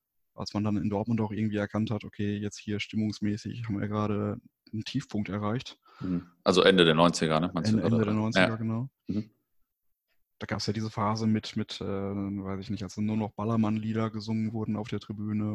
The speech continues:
Speaker 2: Ja.
Speaker 1: und dann auch irgendwann die Desperados gegründet wurden. Und ich hatte eigentlich immer schon, äh, so ein bisschen Kontakt und ich glaub, es war dann Janni, der mich angeworben hat und mich,
Speaker 2: Mhm.
Speaker 1: mich dann gefragt hat, <laughs> "Möcht-, möcht-, möchtest du nicht bei uns mitmachen?"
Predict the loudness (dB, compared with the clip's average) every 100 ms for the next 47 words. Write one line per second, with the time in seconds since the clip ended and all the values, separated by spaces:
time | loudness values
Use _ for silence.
0 | 2 4 2 -2 -14 -20 -18 -18 -18 -18
1 | -20 -20 _ _ -4 -2 0 0 0 0
2 | -4 -6 -2 -2 -2 -6 -2 0 0 -2
3 | 0 0 -2 -8 -16 -10 -6 -4 -4 -6
4 | -12 -18 _ _ _ -10 -4 -2 -2 0
5 | 0 2 0 2 0 0 -2 -2 -4 -6
6 | -4 -4 -4 -2 -4 -4 -12 -6 -4 -4
7 | -8 -12 _ _ _ _ _ _ _ -8
8 | -6 0 2 4 6 8 8 6 2 0
9 | 0 0 0 2 2 2 0 4 6 6
10 | 6 6 6 6 6 6 6 2 6 8
11 | 10 8 6 4 6 8 6 4 2 2
12 | 2 2 2 0 2 4 4 2 -2